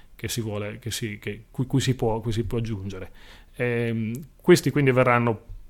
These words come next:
prodotti dal punto di vista dei modelli, testati su delle simulazioni e applicati poi a dati, eh, che, che sono in, appunto in fase di realizzazione in cui noi stessi siamo coinvolti, in particolare una grossa survey,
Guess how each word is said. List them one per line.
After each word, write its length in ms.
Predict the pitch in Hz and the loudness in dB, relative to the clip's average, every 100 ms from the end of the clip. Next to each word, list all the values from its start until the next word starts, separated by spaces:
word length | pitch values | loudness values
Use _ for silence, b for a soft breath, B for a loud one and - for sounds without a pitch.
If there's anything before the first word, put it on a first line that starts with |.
| - 240 - 143 131 - | -18 -18 -16 -16 -16 -8
prodotti 360 | 139 127 151 139 | -2 4 4 4
dal 100 | 117 | -2
punto 180 | 120 | 0
di 60 | 131 | -2
vista 100 | 131 | 0
dei 100 | 127 | 0
modelli, 580 | 170 180 180 220 208 151 | 2 2 2 2 0 0
testati 580 | 131 - 147 131 127 120 | 0 0 2 2 2 -2
su 120 | 127 | -2
delle 180 | 120 120 | -2 -2
simulazioni 1000 | 135 143 160 - 160 160 170 190 196 | -2 -2 -4 0 0 0 0 0 -2
e 100 | 120 | -2
applicati 520 | 127 - 170 135 127 143 | -4 -2 -2 -2 -2 -2
poi 180 | 120 | 0
a 60 | 143 | 2
dati, 480 | 123 98 - 143 147 b b b - | 0 -4 -4 -4 -4 b b b -8
eh, 400 | 110 104 101 - | -6 -4 -6 -8
che, 640 | - 104 98 95 92 92 | -8 -8 -8 -8 -10 -12
che 120 | - | -12
sono 220 | - 123 104 | -10 -8 -8
in, 80 | |
appunto 260 | - 120 110 | -8 -10 -8
in 80 | 101 | -4
fase 240 | 120 110 | -2 0
di 100 | 117 | 0
realizzazione 560 | 117 120 143 - 120 123 | 0 -2 -2 -2 0 0
in 60 | |
cui 160 | 110 113 | 0 0
noi 120 | 123 | 0
stessi 240 | - 117 117 | 0 -2 -2
siamo 240 | 113 113 | -4 -6
coinvolti, 600 | 131 147 120 95 107 - | -2 -2 -2 -4 -6 -6
in 80 | 104 | -6
particolare 440 | 104 107 110 110 | -6 -8 -8 -6
una 120 | 107 101 | -6 -8
grossa 300 | 104 - 107 | -8 -8 -8
survey, 420 | - 107 104 | -6 -6 -6